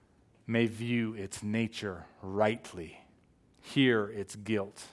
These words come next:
may estimate. Mark the sacrifice appointed. See who bears the awful load. 'Tis the Word,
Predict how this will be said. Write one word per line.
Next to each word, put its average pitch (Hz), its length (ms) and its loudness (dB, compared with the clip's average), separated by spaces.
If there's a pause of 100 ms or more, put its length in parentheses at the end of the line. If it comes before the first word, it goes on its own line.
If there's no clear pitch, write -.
may 104 200 -4
estimate. 95 800 -12 (720)
Mark 135 500 8 (260)
the 110 100 -4
sacrifice 113 840 2
appointed. - 640 -10 (560)
See 185 440 8
who 160 200 4
bears 135 640 8
the 117 240 -2
awful 131 560 4
load. 98 480 -4 (800)
'Tis 135 380 4
the 131 80 4
Word, 110 640 6